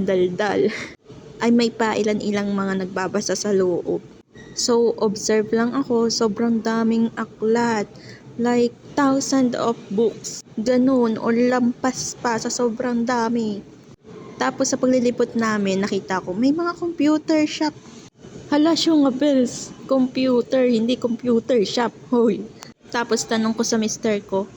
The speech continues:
"Pwedeng gumamit ng computer dito?" Sabi niya, oo daw at walang bayad. At pwede rin mag-print or mag-xerox. At mapapasambit ka na lang. Ala, sana ganito rin sa Pilipinas. Laking tulong nito sa mga estudyante.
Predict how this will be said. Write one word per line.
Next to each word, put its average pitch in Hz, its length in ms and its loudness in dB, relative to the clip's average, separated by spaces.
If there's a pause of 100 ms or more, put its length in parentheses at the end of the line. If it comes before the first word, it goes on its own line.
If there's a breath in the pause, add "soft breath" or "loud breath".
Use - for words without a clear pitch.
(240 loud breath)
"Pwedeng 370 240 0
gumamit 349 400 2
ng 269 80 0
computer 240 480 0
dito?" 208 480 -4 (560)
Sabi 214 360 0
niya, 208 240 -4
oo 214 320 0
daw 185 360 -2
at 196 120 -6
walang 196 360 0
bayad. 180 520 -2 (400 loud breath)
At 208 80 -4 (160)
pwede 254 320 2
rin 254 160 4
mag-print 220 640 -2
or 226 80 0
mag-xerox. 220 880 -2
At - 160 -4
mapapasambit 269 800 0
ka 262 160 0
na 247 80 0
lang. 240 240 0 (160)
Ala, 262 480 2
sana 262 400 -2
ganito 269 320 2
rin 269 160 2
sa 302 120 -4
Pilipinas. 269 680 -2
Laking 269 240 0
tulong 262 400 2
nito 277 160 -2
sa 277 160 -2
mga 269 320 0
estudyante. 254 920 0